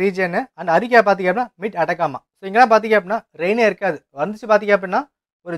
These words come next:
ஜீரோ பாயிண்ட் ஜீரோ டூ இன்ச் அவ்வளோதான் இருக்கும் அந்த மாதிரி சொல்லியிருக்காங்க. சரியா? So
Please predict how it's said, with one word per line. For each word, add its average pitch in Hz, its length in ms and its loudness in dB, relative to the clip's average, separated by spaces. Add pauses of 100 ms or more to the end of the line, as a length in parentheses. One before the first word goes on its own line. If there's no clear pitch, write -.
ஜீரோ 262 140 4 (120)
பாயிண்ட் 233 180 2 (120)
ஜீரோ 226 200 6
டூ 208 140 0
இன்ச் 214 160 -6 (100)
அவ்வளோதான் 190 280 2
இருக்கும் 185 300 -6
அந்த 151 140 -12
மாதிரி 175 160 -6
சொல்லியிருக்காங்க. 143 440 -2 (180)
சரியா? 147 220 -2 (480)
So - 40 -18